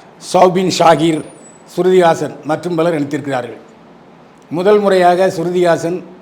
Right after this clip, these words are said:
ரஜினிகாந்தோடு இந்த படத்தில் இணைகிறார். அதேபோல, நீண்ட இடைவெளிக்கு பிறகு சத்யராஜ் இந்த படத்தில்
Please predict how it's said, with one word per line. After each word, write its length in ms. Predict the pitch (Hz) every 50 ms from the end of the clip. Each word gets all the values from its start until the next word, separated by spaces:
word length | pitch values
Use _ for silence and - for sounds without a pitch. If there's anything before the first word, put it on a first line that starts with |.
| - -
ரஜினிகாந்தோடு 840 | 151 160 156 170 170 170 170 165 156 151 151 151 147 151 165 - - - - - - - - - - - - - - - - - - - -
இந்த 180 | 170 165 165
படத்தில் 420 | - 151 156 147 123 156 165 175 165
இணைகிறார். 540 | 160 151 151 147 131 131 127 127 120 117 - - - - - - - - - - - - - -
அதேபோல, 440 | 135 151 170 196 196 165 190 190 196
நீண்ட 320 | 165 175 190 196 208 208
இடைவெளிக்கு 500 | 196 180 180 185 180 180 185 175 156 -
பிறகு 420 | 143 160 160 160 160 175 180 170 - - - - - - - - - - - -
சத்யராஜ் 480 | - 160 147 160 175 175 175 175 170 160
இந்த 180 | 156 156 147
படத்தில் 400 | - 147 147 147 - 165 170 160